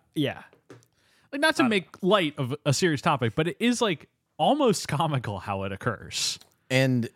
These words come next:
Speaker 2: It's just Jeremy Irons, like, is trotting on a horse, sees a woman, <laughs> grabs her, rapes her, gets up, scene cuts to something else happening.
Speaker 3: Well, and
Speaker 2: That's
Speaker 3: and,
Speaker 2: it.
Speaker 3: and it is graphic too. Like
Speaker 2: Yeah.
Speaker 3: it's not like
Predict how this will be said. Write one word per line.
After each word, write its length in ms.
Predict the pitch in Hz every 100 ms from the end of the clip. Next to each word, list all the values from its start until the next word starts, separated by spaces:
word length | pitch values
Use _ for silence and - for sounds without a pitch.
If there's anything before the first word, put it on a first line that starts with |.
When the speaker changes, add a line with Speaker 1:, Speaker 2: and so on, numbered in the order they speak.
| -
Speaker 2:
It's 80 | 175
just 140 | 190
Jeremy 200 | 226 220
Irons, 140 | 196
like, 140 | 147 127
is 100 | 147
trotting 300 | - 156 151
on 60 | 156
a 20 |
horse, 240 | 135 123 -
sees 160 | 131
a 40 | 123
woman, 160 | 120 113 -
<laughs> 800 | - - 143 - - _ _ -
grabs 300 | 135 123 123
her, 120 | 117 _
rapes 200 | 113 113
her, 120 | 110 - -
gets 200 | 131 -
up, 220 | 120 - _ _ _ -
scene 260 | - 147
cuts 240 | 135 127 -
to 80 |
something 260 | 120 107 95
else 140 | 85
happening. 320 | - 71 - - _ _ _ -
Speaker 3:
Well, 200 | 135 110
and 180 | 123 131
Speaker 2:
That's 180 | 135
Speaker 3:
and, 60 | 117
Speaker 2:
it. 40 | -
Speaker 3:
and 140 | 139 151
it 120 | 160
is 180 | 175 110
graphic 500 | 120 107 147 - -
too. 300 | 110 85 73
Like 120 | 98
Speaker 2:
Yeah. 40 | 107
Speaker 3:
it's 140 | -
not 220 | 123 107
like 480 | 110 101 92 - -